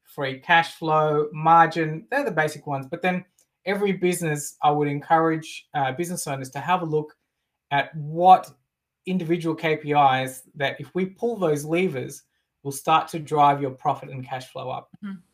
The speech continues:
Speaker 2: Yeah.
Speaker 1: So, yeah. So it, I think it's really, um,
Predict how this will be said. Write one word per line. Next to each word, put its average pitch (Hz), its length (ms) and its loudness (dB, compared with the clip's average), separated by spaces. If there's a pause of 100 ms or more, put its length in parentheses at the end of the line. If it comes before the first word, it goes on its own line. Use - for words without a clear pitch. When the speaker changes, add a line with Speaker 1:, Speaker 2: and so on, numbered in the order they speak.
(100)
Speaker 2:
Yeah. 208 260 -2
Speaker 1:
So, 185 340 8 (480)
yeah. 180 320 6
So 196 240 0
it, 196 160 -2
I 180 60 -2
think 233 180 -2
it's 196 120 -6
really, 185 540 2
um, 147 460 2